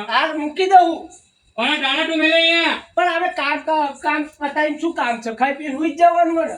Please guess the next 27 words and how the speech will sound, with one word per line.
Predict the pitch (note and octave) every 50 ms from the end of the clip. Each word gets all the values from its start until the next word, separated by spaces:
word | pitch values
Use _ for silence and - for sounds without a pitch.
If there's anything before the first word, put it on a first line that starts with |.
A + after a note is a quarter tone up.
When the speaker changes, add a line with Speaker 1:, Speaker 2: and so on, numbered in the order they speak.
| - - -
Speaker 2:
ખાઈ | G#3+ B3+ C#4 C4+
પીને | C4+ C#4+ C#4
મારી | C#4 C#4 D4 C#4+
ઊંઘવા | B3+ G#3 A#3+ C4+
વાળી. | C4+ C4+ C4+ C#4 D4+ E4 E4 D#4+ C4+ G#3+ - - - _ _ _
મારા | F#3 A3 C#4 C4+
ભાઈબંધો | C4+ E4 - C4 C4+ C4+ C#4
આવવાના | C#4 C4+ C#4 C#4 C#4 C4+ C4+
આ | C4+ C#4 C4+
હમણાં. | C4 C4 A#3+ G3+ - - - _ _ _ _ _
એટલે | G3 A#3 B3+
અમે | B3 C#4 C4
પેલા | B3+ C4+ C#4+
પીવા | C4+ B3 A#3+ B3+ C4+ C#4
બેવાના. | C4+ C4+ C4+ C4+ C4+ C4+ B3+ A3 F#3 - - - _ _ _ _ - - _ _ _ _ _ _ _ _
Speaker 1:
એટલે | D4 D#4 E4+
આ | E4+ D#4+ D#4 E4 C4 A3+
ધંધો? | B3+ C#4 C4+ B3+ C4 D#4 D#4 E4 E4 E4 - - - - _ _ _ _
Speaker 2:
તારા | - G3 G3+ A3+ A#3+ C4 C#4+ D4+ D4+
બધા | C4+ A#3 A#3+ C4+ C4+
બોલવાનું | C4 C4 C4+ C#4 C#4+ C#4+
નહીં, | D4 C#4+ C4 B3 G#3+ G3+
નેના | F#3+ G#3 A3+ C4 C#4
મોટે | C4+ C4+ C4 C#4+ C#4
બોલવાનું | C4+ C4 C4 C#4 C#4 C#4 C#4
નહીં | C#4 C#4 C4+
તારે. | C4+ C4 A#3+ G3